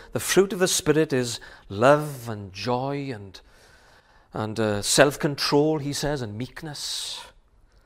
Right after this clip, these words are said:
Another quotation from Robert Murray M'Cheyne, the, um, the young man who died when he was just twenty-nine from Dundee, and he, he says, "It's not,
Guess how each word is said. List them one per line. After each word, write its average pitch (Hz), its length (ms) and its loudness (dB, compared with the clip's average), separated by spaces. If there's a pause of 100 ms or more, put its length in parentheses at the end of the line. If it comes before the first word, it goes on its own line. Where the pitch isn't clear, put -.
(1700)
Another 120 280 0
quotation 127 600 4
from 123 200 2
Robert 127 240 8
Murray 131 200 2
M'Cheyne, 135 540 4
the, 117 220 4
um, 110 500 -4
the 117 100 -4
young 120 240 2
man 127 180 4
who 120 100 2
died 123 320 6
when 120 100 0
he 117 80 0
was 113 100 -2
just 120 200 0
twenty-nine 135 580 0
from 120 180 -2
Dundee, 131 560 2
and 117 200 -2
he, 139 200 -6
he 151 160 -2
says, 175 280 4
"It's 175 200 0
not, 190 220 -4